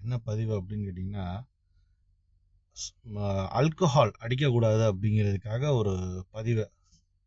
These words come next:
வெளியிட்டிருக்காங்க. இதுல அவங்க என்ன வெளியிட்டிருக்காங்கன்னா, ஆல்கஹால் வந்து கவர்மெண்ட்டுக்கு என்ன ரேட்டுக்கு வருது அப்படின்னு கேட்டீங்கன்னா, பத்து ரூபாய்க்கு வருதாம். டென் ருப்பீஸ்.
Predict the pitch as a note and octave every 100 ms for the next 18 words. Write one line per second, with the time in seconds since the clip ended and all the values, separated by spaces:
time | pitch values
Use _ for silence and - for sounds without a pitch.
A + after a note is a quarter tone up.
0 | _ _ - A2 G2 F#2 F2+ F2 - -
1 | A2 G#2+ A2 G2+ C3 D#3 A#2 G#2+ G#2+ G2+
2 | G2 G#2+ G#2 F2+ D3 - _ _ _ _
3 | _ _ _ - A#2 C#3+ E3+ D3+ A#2+ A#2
4 | A#2+ F3+ G3 _ - G#2 A#2+ F3+ F#3 F#3
5 | C#3+ A2+ A#2 C#3 A#2 A#2 A#2 A2 A2 A2+
6 | G2+ A2 G2+ F#2+ G#2 D#3+ - - A2+ -
7 | B2+ C#3+ B2+ G2 F#2 F#2 _ _ _ _
8 | _ _ _ _ _ - A#2+ A2+ G#2+ A2
9 | G2+ -